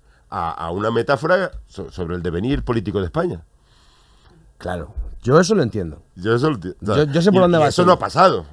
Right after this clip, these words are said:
Speaker 1: Eso no ha pasado.
Speaker 2: Claro, no ha pasado.
Speaker 1: No ha pasado porque luego tú nos, tú
Speaker 2: Porque
Speaker 1: quer-, tú querrás
Speaker 2: sería,
Speaker 1: regar-
Speaker 2: sería como mear en el río, ¿entiendes? Porque tú ya, tú ya has, tú ya has hecho eso.
Speaker 1: Que no lo he hecho.
Speaker 2: Tú has, sí, tú has dicho. Mi colega.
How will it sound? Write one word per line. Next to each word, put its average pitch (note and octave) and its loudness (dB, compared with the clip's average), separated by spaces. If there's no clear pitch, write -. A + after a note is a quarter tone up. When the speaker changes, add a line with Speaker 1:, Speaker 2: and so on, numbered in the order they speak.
Speaker 1:
Eso C3+ -4
no C#3+ 2
ha - -2
pasado. G#2+ -4
Speaker 2:
Claro, G#2 -2
no F#2 -10
ha G2+ -4
pasado. F3+ 4
Speaker 1:
No G#3+ 6
ha A3+ 4
pasado F#3+ 2
porque D3+ 2
luego A#2+ 0
tú F#3+ 0
nos, G3 -2
tú - -16
Speaker 2:
Porque D3+ 4
Speaker 1:
quer-, D#3 2
tú D#3+ 0
querrás E3+ 4
Speaker 2:
sería, G3 4
Speaker 1:
regar- - -10
Speaker 2:
sería F3 2
como G3 6
mear D#3+ 4
en E3+ 2
el C3+ 0
río, A#2+ 0
¿entiendes? A#2+ 0
Porque A#2+ -2
tú D#3+ 6
ya, E3+ 6
tú E3 4
ya F#3+ 8
has, E3+ 0
tú C3 -2
ya F3 4
has F3 0
hecho D#3+ 2
eso. C3+ -2
Speaker 1:
Que - -20
no - -18
lo C3 -12
he G#2 -12
hecho. - -8
Speaker 2:
Tú D3+ 0
has, C3+ -2
sí, G#2 -10
tú G#2 -10
has G2+ -10
dicho. F2 -14
Mi A2+ 0
colega. D3 4